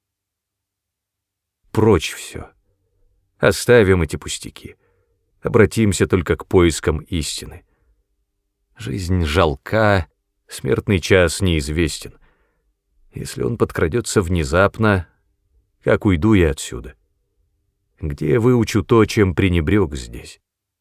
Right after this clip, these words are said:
И не придется ли мне нести наказание за это пренебрежение? А что, если смерть уберет все тревожные мысли и покончит со всем?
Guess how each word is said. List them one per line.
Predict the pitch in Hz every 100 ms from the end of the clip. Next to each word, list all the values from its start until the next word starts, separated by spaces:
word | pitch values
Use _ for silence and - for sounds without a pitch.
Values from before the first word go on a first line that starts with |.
| _ _ _ _
И | 69
не | 71
придется | 76 76 65 - 110
ли | 98
мне | 98 117
нести | 98 - 123
наказание | 104 95 82 69 101 110 107 92
за | 76
это | 82 73
пренебрежение? | 73 92 76 71 73 69 64 60 - _ _ _ _ _ _ _ _ _ _ _ _ _ _
А | 64
что, | - -
если | 143 -
смерть | 120 - 143 127 123
уберет | 98 101 98 117 -
все | - 131 120
тревожные | - 98 98 107 87 92
мысли | 85 95 90 - 85
и | 80
покончит | - 78 - 120 92 78 -
со | 71
всем? | - - -